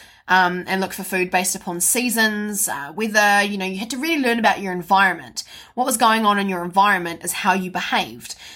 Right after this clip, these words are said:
So if you knew that food was something you weren't going to be having every single day, like what we do now, then, you know, you knew, you knew that when you did get food, it was something you'd have to make sure you got enough of. So you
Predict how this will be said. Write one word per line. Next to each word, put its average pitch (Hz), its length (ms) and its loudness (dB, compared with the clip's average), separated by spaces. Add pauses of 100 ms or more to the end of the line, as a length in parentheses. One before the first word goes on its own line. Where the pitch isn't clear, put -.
So 240 260 4
if 214 160 -2
you 359 120 2
knew 302 140 4
that 220 140 -2
food 202 320 0
was 196 140 2
something 202 260 0
you 190 140 0
weren't 185 240 0
going 180 180 0
to - 80 -6
be 185 60 -4
having 190 400 -2
every 190 180 0
single 180 300 0
day, 165 400 2
like 135 180 -8
what - 140 -4
we 160 100 -8
do 156 180 -10
now, 180 480 0 (520)
then, 240 540 2 (440)
you 226 140 4
know, 202 100 8
you 220 240 4
knew, 233 140 6
you 240 340 2
knew 240 120 4
that - 120 2
when 196 140 2
you 190 60 2
did 220 140 0
get 214 140 0
food, 180 240 2
it - 80 -2
was 185 120 0
something 185 260 0
you'd 175 80 -4
have 190 260 -4
to 175 180 2
make 185 200 0
sure 185 180 -2
you 175 100 0
got 175 140 -2
enough 170 300 -2
of. 165 280 2
So - 140 2
you 180 300 0